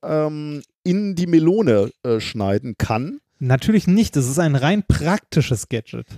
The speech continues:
Speaker 1: Muss
Speaker 2: das
Speaker 1: ich
Speaker 2: dir Zeit spart.
Speaker 1: Äh, natürlich, genau. Und ich habe jetzt an dieser Melone, habe ich jetzt,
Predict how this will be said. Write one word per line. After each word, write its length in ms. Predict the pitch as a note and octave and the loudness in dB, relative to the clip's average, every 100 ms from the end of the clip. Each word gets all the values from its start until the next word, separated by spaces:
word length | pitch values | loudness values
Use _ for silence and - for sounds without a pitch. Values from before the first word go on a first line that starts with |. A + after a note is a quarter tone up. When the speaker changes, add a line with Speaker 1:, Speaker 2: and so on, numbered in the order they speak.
| - | -14
Speaker 1:
Muss 140 | A#2+ D3+ | 0 0
Speaker 2:
das 80 | B2+ | 2
Speaker 1:
ich 60 | |
Speaker 2:
dir 100 | D3 - | 0 0
Zeit 360 | - F3+ F#3 | 2 2 2
spart. 420 | - - G#2+ G#2 - | -4 -8 -8 -8 -2
Speaker 1:
Äh, 60 | |
natürlich, 680 | D#3+ D#3+ - D#3 D3 A3 - | 2 2 2 2 2 0 0
genau. 480 | D3 B2 A#2+ F3 - D#3+ | 0 2 4 4 2 2
Und 120 | D#3 | 2
ich 120 | D#3+ | 4
habe 160 | G3 G#3+ | 6 6
jetzt 180 | G3+ F#3+ | 4 2
an 120 | E3+ | 0
dieser 180 | E3 D#3 | 2 2
Melone, 440 | D3 D3 F#3 A3 | 2 0 0 0
habe 280 | F3 E3 F3+ | 2 2 2
ich 100 | F3 | 0
jetzt, 460 | E3+ - - - | -2 -2 -4 -4